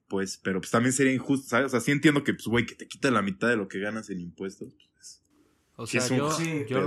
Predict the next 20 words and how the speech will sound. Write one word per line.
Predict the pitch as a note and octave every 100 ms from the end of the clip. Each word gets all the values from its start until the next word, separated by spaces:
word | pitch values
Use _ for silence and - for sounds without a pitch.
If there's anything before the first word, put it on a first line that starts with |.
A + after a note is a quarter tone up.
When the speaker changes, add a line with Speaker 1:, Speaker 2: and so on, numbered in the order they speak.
| -
Speaker 1:
pedote. |
Speaker 2:
vería | A2 A2 A#2+ B2+ -
como | A2 G#2 G#2 G#2
una | A#2+
situación | A2+ A2 F#2 - A2 G#2+ A2+
de | A2+
los | G2+
países | - G#2 G#2+ G#2+
nórdicos, | G#2+ G#2 G#2+ A2 A#2 - _ _ _ _ -
que | G#2
según | G#2+ G#2+ B2+ C#3
yo, | A2+ C3 E3 _ _
son | - A2+ G#2+
los | G#2+
países | G#2+ G2+ G2+ -
que | G2
más | G2+ G2
impuestos | A2 G#2 G2+ - G2+
tienen, | - G#2 G#2+ F3 - _ _ _ _ _ _ _
pero | B2 A#2+ A#2+ C3+ G3